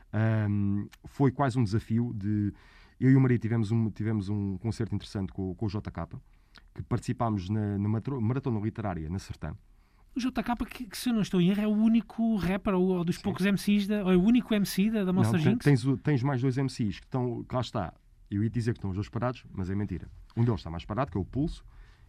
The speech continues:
Speaker 1: e tens o segundo M C da Monster Jinx, ou neste, neste esquema de coisas, que é o Stray. E o
Speaker 2: Uhum.
Speaker 1: Stray está,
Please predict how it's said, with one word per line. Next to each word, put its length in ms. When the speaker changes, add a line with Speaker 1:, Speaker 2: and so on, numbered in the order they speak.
Speaker 1:
e 80
tens 240
o 60
segundo 340
M 140
C 160
da 80
Monster 320
Jinx, 440
ou 520
neste, 480
neste 260
esquema 220
de 60
coisas, 320
que 60
é 40
o 40
Stray. 320
E 60
o 60
Speaker 2:
Uhum. 40
Speaker 1:
Stray 300
está, 420